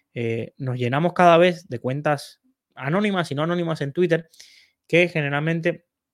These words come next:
en Twitter, y como digo, Substack, como digo, mm, en, con muchas redes sociales, ¿vale? En Instagram también, que tienen mucho performance chasing. Es decir, eh, o-, os analicé el otro día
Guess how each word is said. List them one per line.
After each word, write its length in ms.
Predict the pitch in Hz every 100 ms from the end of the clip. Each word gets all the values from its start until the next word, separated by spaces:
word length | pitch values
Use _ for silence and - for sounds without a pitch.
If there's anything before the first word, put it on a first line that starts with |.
| _ _ _ _ _
en 160 | 120
Twitter, 300 | 110 143 185
y 80 | 185
como 220 | 131 110
digo, 160 | 117 123
Substack, 520 | - 151 - 170 165
como 260 | 127 117 117
digo, 360 | 120 143 151 -
mm, 340 | 120 110 110
en, 260 | 120 117 113
con 240 | - 120
muchas 460 | 117 127 135 143 139
redes 320 | 123 131 131
sociales, 400 | 123 - 107 107
¿vale? 260 | 127 214 - _ - - _
En 100 | 123
Instagram 460 | 156 165 131 127 123
también, 420 | - 147 170 160 - - - _ -
que 200 | 190 190
tienen 260 | 170 175
mucho 300 | 165 185 190
performance 520 | 160 131 151 151 139
chasing. 420 | - 185 123 110 -
Es 100 | -
decir, 340 | 131 131 135 120
eh, 160 | - _ _ _
o-, 420 | 120 107 113 110
os 140 | 117 117
analicé 580 | 117 117 117 160 180 160
el 60 |
otro 220 | 151 156 156
día 240 | 165 165